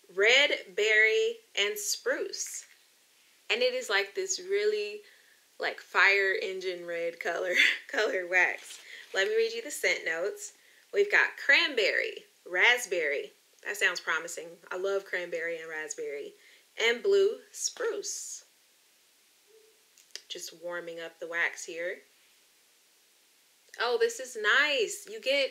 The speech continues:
um, the fruity berry note, but it's fresh.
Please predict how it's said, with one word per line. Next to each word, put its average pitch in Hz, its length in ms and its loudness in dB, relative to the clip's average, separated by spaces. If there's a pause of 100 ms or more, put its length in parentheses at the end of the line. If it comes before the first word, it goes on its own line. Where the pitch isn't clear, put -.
um, 196 340 2
the 196 100 -4
fruity 214 480 -2
berry 185 420 0
note, 240 320 -4 (1900)
but 196 100 0
it's 196 200 -2
fresh. 262 920 -4